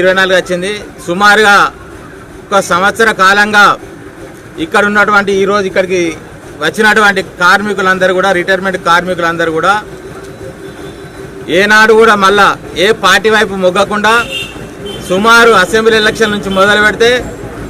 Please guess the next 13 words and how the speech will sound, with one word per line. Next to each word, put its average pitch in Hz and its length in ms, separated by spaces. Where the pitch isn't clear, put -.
నేటి 226 340
వరకు, 220 220
పార్లమెంట్ 220 460
ఎలక్షన్స్ 214 380
వరకు 208 220
కూడా 214 220
అందరూ 233 280
కూడా 233 120
కలిసిమెలిసి 214 600
అన్నగారి 220 460
అడుగుల్లో 233 380
అడుగై, 233 300
మాటలో 220 340